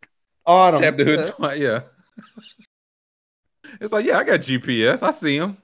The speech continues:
Speaker 2: <laughs> Um, oh, yeah, def-, there's definitely rental car activity, but driving over any kind of slant, trying to just shoot the hill, uh, like San Francisco and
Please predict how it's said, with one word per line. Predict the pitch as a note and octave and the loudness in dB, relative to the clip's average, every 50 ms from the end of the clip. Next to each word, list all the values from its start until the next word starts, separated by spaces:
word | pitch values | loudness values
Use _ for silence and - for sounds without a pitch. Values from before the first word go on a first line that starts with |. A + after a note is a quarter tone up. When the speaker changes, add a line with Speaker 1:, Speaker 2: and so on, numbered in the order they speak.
| _ _ _ _ _ _ _ _ _ - | _ _ _ _ _ _ _ _ _ -16
Speaker 2:
<laughs> | - - - - | -16 -16 -12 -6
Um, | D3 C#3+ C#3 B2+ B2 A#2+ A2+ A2 A2 A2+ _ _ _ _ _ _ _ _ _ _ _ _ _ _ _ _ _ _ _ - | -4 -4 -2 -2 -4 -6 -8 -10 -14 -18 _ _ _ _ _ _ _ _ _ _ _ _ _ _ _ _ _ _ _ -4
oh, | F#2 G#2 G#2+ | -2 -2 0
yeah, | G2+ F#2+ | 0 -2
def-, | F2+ D#2+ F#2 G#2+ G#2 - D#2+ - _ _ _ _ _ _ _ _ _ _ _ _ _ _ _ _ _ _ _ _ _ _ _ _ _ _ _ - | -4 -4 -4 -6 -6 -6 -12 -20 _ _ _ _ _ _ _ _ _ _ _ _ _ _ _ _ _ _ _ _ _ _ _ _ _ _ _ -12
there's | - G#2 | -12 -8
definitely | F#2 G#2 C3 B2+ B2+ A2 F#2 E2+ | -4 -2 -2 0 -2 -4 -6 -4
rental | F#2 G#2+ G#2+ G#2 F#2 | -4 -4 -4 -6 -6
car | - - G#2 G2 F#2 | -6 -6 -4 -2 -2
activity, | F#2 F2+ - - - F#2+ F2 F2 E2+ | -2 -4 -6 -8 -8 -8 -8 -8 -10
but | D2 D2+ F2 | -12 -14 -8
driving | E2+ G2+ G#2+ G#2+ A2 G2+ G#2+ G#2+ | -4 -2 0 0 0 0 0 0
over | G#2+ G2+ F#2 F#2+ | -2 -2 -2 -4
any | - F#2+ G2+ G2+ | -6 -6 -8 -8
kind | - - A2 G2+ F#2 | -6 -6 -6 -6 -6
of | F2 | -6
slant, | - - - G#2 G#2 G#2 G2+ - | -10 -8 -8 -6 -4 -4 -6 -6
trying | - - G2+ G2 | -8 -8 -8 -6
to | F#2 | -8
just | E2 F#2 F2+ - | -8 -10 -10 -10
shoot | - - A2 F#2+ - - | -10 -10 -12 -10 -8 -8
the | F#2+ | -6
hill, | F2+ G#2 G2+ G2 G2 G2 G2 F#2+ G2+ G#2 F#2 | -4 -2 -2 -2 -2 -2 -2 -4 -4 -4 -4
uh, | F#2 F2+ F2 F2 F2 E2+ E2+ F2 | -4 -4 -4 -4 -4 -4 -4 -4
like | E2+ F2 E2+ | -4 -4 -4
San | - - A2 G2+ G#2 | -4 -2 -2 -2 -2
Francisco | - G#2 G2 - - A2 A2 - - A#2 G#2+ G#2+ G#2 | -2 -6 -8 -6 -6 -6 -6 -4 0 0 2 2 2
and | F#2+ F2+ F#2+ G2+ G2 | 0 0 -2 -2 -4